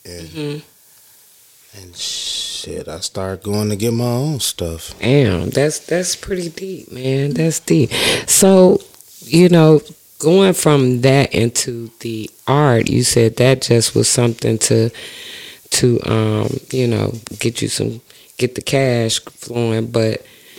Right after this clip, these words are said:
Speaker 2: like, you're really good at it. So, you know, and you've done a couple of different ventures as far as an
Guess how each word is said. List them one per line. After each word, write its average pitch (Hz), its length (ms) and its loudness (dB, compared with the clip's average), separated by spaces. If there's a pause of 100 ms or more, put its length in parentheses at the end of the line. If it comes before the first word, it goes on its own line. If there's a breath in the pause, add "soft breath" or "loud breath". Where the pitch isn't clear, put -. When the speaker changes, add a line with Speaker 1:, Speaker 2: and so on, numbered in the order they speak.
(160 loud breath)
Speaker 2:
like, 117 520 -2 (760 loud breath)
you're 143 340 4
really 139 400 6
good 131 360 6
at 104 220 2
it. - 180 0
So, 104 520 2 (680 loud breath)
you 127 120 -6
know, 120 160 0
and 113 160 2
you've 123 300 0
done 120 220 4
a 107 80 2
couple 127 360 0
of 113 100 0
different 104 440 0
ventures 120 540 0
as 107 120 0
far 104 280 0
as 101 140 -2
an 67 120 -4